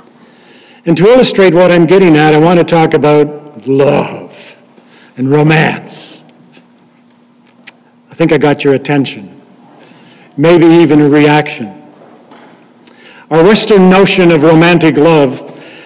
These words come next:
is a wonderful thing, but it often is impossible to sustain, and inevitably we bump against its limits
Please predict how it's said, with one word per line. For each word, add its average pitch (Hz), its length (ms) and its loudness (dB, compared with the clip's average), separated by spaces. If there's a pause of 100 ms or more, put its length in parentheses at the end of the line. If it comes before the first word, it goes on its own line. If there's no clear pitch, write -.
(120)
is 175 160 0
a 180 80 2
wonderful 180 520 2
thing, 135 520 -2 (800)
but 160 140 2
it 170 80 2
often 185 420 2
is 185 160 2
impossible 185 720 0
to 165 160 -2
sustain, 156 1000 -4 (520)
and 160 120 0
inevitably 190 640 2
we 185 200 2
bump 190 320 0
against 185 400 -2
its 160 200 -2
limits 185 600 -2